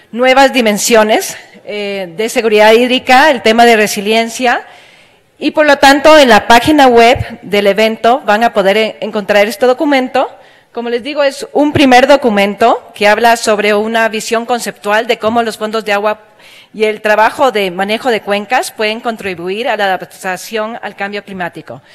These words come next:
Esperamos a futuro empezar a trabajar ejemplos y casos concretos de fondos de agua haciendo este tipo de trabajo.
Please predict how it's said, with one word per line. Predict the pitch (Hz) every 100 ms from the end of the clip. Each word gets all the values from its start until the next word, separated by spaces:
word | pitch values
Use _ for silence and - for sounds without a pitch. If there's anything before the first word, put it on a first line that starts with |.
| - - -
Esperamos | - 233 - 240 262 294 302 -
a | 226
futuro | 226 226 277 277 262 466 - - _ _ -
empezar | 226 240 254
a | 262
trabajar | 247 202 226 240
ejemplos | 220 269 262 233 269 381 -
y | 233
casos | 233 247 285 -
concretos | 208 180 214 220 269
de | 220
fondos | 202 214 233 220
de | 208
agua | 208 233
haciendo | - 185 214 202
este | 202 208
tipo | 202 196 202
de | 190
trabajo. | 175 151 147